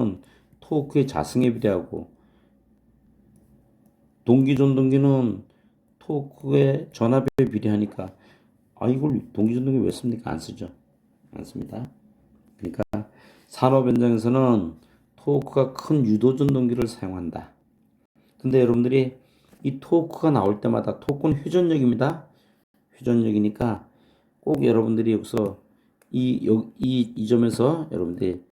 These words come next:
그걸 해야 돼요. 꼭 암기를 하고 넘어가야 됩니다. 자, 다시 한번 보겠습니다. 여기를. 우리가 이제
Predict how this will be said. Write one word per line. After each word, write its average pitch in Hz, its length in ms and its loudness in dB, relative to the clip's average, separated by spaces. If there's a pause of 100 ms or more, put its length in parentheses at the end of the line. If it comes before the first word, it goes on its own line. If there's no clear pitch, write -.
(120)
그걸 127 260 0
해야 98 220 0
돼요. 67 240 -6 (600)
꼭 123 280 -6 (220)
암기를 117 680 2
하고 123 340 2
넘어가야 98 360 2
됩니다. 127 580 -2
자, - 240 -14 (240)
다시 - 220 -14
한번 90 160 -8
보겠습니다. 92 420 -4
여기를. 120 420 2 (3250)
우리가 123 340 0
이제 113 400 -2